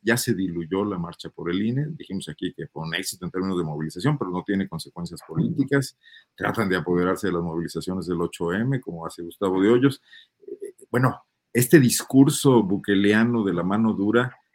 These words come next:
seguramente convencerá a algún sector, eh, de, de, de la gran coalición opositora, al más derechista, pero ahí hay también personas civilistas que están muy preocupadas por el tema de la militarización, que no creo que lo vean con buenos ojos. O sea, no hay manera de que se conforme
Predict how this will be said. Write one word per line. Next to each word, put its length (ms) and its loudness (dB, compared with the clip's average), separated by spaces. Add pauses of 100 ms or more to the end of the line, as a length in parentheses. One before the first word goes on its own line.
seguramente 580 2
convencerá 920 -2
a 20 -4
algún 380 -4
sector, 440 -4 (140)
eh, 160 -18 (380)
de, 100 -6 (160)
de, 180 -10
de 160 -6
la 100 0
gran 200 0
coalición 400 -2
opositora, 560 -6
al 80 -4
más 220 -2
derechista, 640 -2 (280)
pero 200 0
ahí 180 4
hay 160 4
también 380 -2
personas 400 -6
civilistas 640 0
que 80 -10
están 420 -6 (400)
muy 380 2
preocupadas 500 -2
por 140 -4
el 100 -4
tema 200 -2
de 40 0
la 120 -2
militarización, 680 -2
que 100 -6
no 140 -4
creo 180 -6
que 80 -8
lo 120 -4
vean 160 -4
con 160 -8
buenos 240 -2
ojos. 260 -2
O 20 -12
sea, 140 2
no 180 2
hay 120 0
manera 440 0
de 120 -2
que 60 -18
se 140 -12
conforme 640 -6